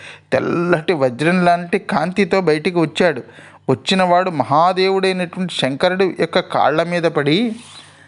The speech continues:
"దేవా, నువ్వు అవ్యాజ కరుణామూర్తివి, నువ్విచ్చిన మంత్రం నువ్వే ఉపసంహరించుకుంటే నా బ్రతుకు ఏం కావాలి? నేను బ్రతకగలనా? నాకిచ్చిన మంత్రాన్ని నిలబెట్టు"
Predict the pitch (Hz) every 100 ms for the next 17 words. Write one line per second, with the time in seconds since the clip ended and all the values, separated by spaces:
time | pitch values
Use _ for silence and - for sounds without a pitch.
0 | - _ 143 147 147 143 135 180 202 -
1 | _ _ 170 180 180 - - 127 131 170
2 | 180 190 208 - 156 170 190 202 202 185
3 | 196 185 202 262 214 - - - - _
4 | 165 175 165 202 240 226 214 196 202 208
5 | 180 160 202 202 185 190 202 196 185 190
6 | 185 214 190 180 196 185 175 143 139 156
7 | 185 170 175 175 170 165 160 208 220 -
8 | - - - _ 160 170 185 175 139 139
9 | 156 185 196 180 170 190 247 - - -
10 | - - 165 190 180 175 165 - 214 214
11 | 190 175 180 185 185 143 135 165 202 -
12 | - 165 254 240